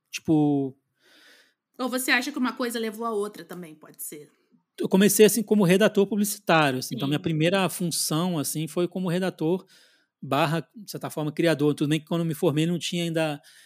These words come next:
Speaker 1: essa presença forte de blog, de redes sociais, então tudo que eu aprendi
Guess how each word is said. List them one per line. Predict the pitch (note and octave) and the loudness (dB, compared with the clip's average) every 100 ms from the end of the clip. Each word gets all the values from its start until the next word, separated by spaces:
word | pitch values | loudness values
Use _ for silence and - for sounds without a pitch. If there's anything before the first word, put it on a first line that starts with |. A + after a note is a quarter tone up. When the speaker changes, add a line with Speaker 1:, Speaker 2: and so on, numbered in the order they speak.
| _ _ | _ _
Speaker 1:
essa | - C#3 | -10 -6
presença | D#3 D3 C3+ D3 D3 | 2 2 4 0 -4
forte | - D3+ C3+ E3 | -2 0 0 -2
de | C#3+ - D#3+ | -8 -10 -8
blog, | B2+ C3 D3 D#3 C#3+ B2+ | 2 4 6 4 4 -2
de | A#2+ C3 C3+ C3 B2+ C3+ | -4 -4 -2 -2 -4 -8
redes | C#3+ C#3 - | -6 -6 -4
sociais, | D3+ - E3+ E3+ D3 | -4 -2 0 2 0
então | C3 D3 D3 | -2 -4 -4
tudo | - F3 | -4 -6
que | - | -2
eu | D#3+ | -2
aprendi | D#3+ D#3 C#3 D#3 C#3 | 0 -2 0 0 0